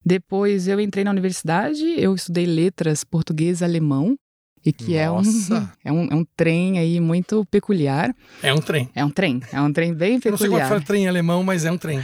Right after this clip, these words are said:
Speaker 1: É um trem, é um trem alemão. Mantemos assim, mantemos assim. E o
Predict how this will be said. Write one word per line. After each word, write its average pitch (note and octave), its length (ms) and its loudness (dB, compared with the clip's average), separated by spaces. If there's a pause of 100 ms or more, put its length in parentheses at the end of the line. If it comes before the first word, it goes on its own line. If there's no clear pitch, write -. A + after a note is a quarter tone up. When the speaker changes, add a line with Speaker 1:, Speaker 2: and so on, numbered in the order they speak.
Speaker 1:
É C#3+ 100 0
um D3+ 80 0
trem, F#3 280 2
é G#3 160 0
um F#3+ 80 2
trem B3 200 0
alemão. G3+ 400 2
Mantemos B3 460 2
assim, B3 400 2
mantemos A3+ 420 -2
assim. G#3+ 400 0
E A3 460 0
o G3 60 -2